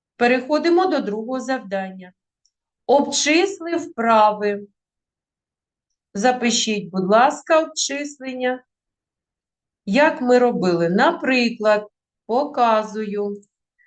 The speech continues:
До семи додати щ-, шість дорівнює. Ви можете написати відповідь, а можете сім. Пам'ятаєте, плюс три і плюс три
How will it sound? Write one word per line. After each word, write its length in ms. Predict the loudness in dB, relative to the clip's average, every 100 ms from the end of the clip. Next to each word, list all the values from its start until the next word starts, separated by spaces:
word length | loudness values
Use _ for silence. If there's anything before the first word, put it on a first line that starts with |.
| _ _ _
До 220 | -4 -2
семи 480 | -2 -2 0 0 -2
додати 640 | 0 0 2 0 0 -6 -6
щ-, 320 | -8 -10 -10
шість 680 | -8 -6 -4 -4 -6 -10 -16
дорівнює. 800 | -4 -2 0 -2 -2 -4 -10 -10
Ви 100 | -4
можете 360 | -2 -2 -4
написати 960 | -6 -6 -8 -12 2 4 4 2 -2 -2 _ _ _
відповідь, 680 | -4 0 0 0 -2 0 0
а 100 | 2
можете 600 | 2 0 -2 -6 -4 -4
сім. 760 | -6 -14 -10 -4 -2 -2 -4 -10 _ _ _ _ _ _
Пам'ятаєте, 920 | 0 2 2 2 0 2 2 0 -4
плюс 460 | -4 -8 -8 -8 -12
три 600 | -8 -6 -4 -6 -6 -10 -16 _ _ _ -20 _
і 140 | -10 -8
плюс 520 | -4 0 0 -2 -6
три 540 | -4 0 2 2 -2